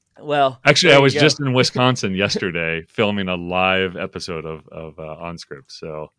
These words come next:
Speaker 2: that was, it was fun to see actual people who listen to the podcast, like, drive from Chicago up to Wisconsin just to,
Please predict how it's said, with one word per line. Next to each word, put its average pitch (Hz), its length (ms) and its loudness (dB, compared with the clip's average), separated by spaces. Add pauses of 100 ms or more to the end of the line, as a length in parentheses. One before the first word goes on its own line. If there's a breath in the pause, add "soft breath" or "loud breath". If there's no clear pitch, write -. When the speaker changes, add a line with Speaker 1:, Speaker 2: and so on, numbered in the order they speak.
(360)
Speaker 2:
that 87 80 -10
was, 82 180 -12
it - 80 -16
was 92 180 -10
fun 98 260 -6
to 87 40 -10
see 90 220 -10
actual 87 420 -8
people 92 300 -14
who 90 80 -8
listen 90 320 -10
to 78 60 -14
the 78 80 -20
podcast, 82 500 -8
like, 82 160 -12
drive 90 320 -4
from 85 100 -16
Chicago 87 520 -8
up 80 100 -14
to 87 80 -14
Wisconsin 82 640 -14
just - 220 -18
to, 82 160 -10